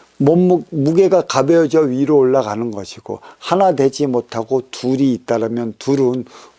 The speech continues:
의견 충돌을 해 탁하고 무거워져 갖고 밑으로 두지 않고 두 발로 걸어갈 수밖에 없는 것입니다. 이러한 원리가 삼라만상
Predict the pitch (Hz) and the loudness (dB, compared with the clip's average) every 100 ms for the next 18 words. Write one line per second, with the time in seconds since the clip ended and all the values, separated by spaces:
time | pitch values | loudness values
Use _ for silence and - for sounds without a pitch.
0 | - 175 175 147 175 170 151 - 190 185 | 0 2 2 2 2 0 -6 -10 -6 -2
1 | 175 170 147 143 151 151 _ - 160 - | 0 0 0 0 0 -2 _ -8 -8 -4
2 | 147 139 143 117 113 101 127 123 120 110 | -4 -2 -2 -2 -8 -2 0 2 2 -2
3 | 113 - 92 98 87 - 107 - _ - | -6 -10 -12 -12 -12 -12 -12 -14 _ -8
4 | 120 117 131 127 123 - 113 113 104 104 | -8 -2 -2 0 -4 -8 -4 -4 -4 -6
5 | 110 - 104 113 113 110 95 98 98 92 | -10 -10 -8 -4 -4 -8 -10 -10 -10 -12
6 | 110 98 - - 92 104 107 - 107 85 | -14 -14 -14 -16 -14 -14 -14 -14 -18 -20
7 | 87 _ _ _ _ _ _ _ _ _ | -20 _ _ _ _ _ _ _ _ _
8 | - - - 156 170 175 170 131 117 131 | -20 -10 0 2 4 2 2 0 0 0
9 | 131 101 95 95 76 _ _ _ _ _ | -2 -6 -12 -14 -20 _ _ _ _ _
10 | _ - _ - - 175 185 170 151 110 | _ -20 _ -10 -4 0 2 2 2 -2
11 | 101 123 113 110 | -6 -6 -4 -6